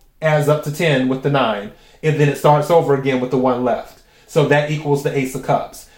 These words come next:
So that, that is a confirmation letting me know that I was correct. Something new is coming in, in the Ace of Cups form. Someone is offering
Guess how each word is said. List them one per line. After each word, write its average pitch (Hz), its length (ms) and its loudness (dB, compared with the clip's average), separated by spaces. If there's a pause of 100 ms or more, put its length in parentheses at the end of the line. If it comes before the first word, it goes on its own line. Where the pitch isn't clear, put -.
So 147 220 0
that, 156 440 0
that 156 200 2
is 143 100 -2
a 143 60 0
confirmation 143 640 0
letting 131 280 2
me 180 220 2
know 120 400 0
that 139 120 4
I 131 140 2
was 123 140 -8
correct. 143 560 0 (240)
Something 151 540 0
new 151 220 2
is 131 120 -4
coming 135 300 0
in, 139 220 2
in 123 100 0
the 135 140 -2
Ace 131 160 -2
of 135 80 -6
Cups - 240 0
form. 113 340 0
Someone 147 380 2
is 131 220 -6
offering 127 680 0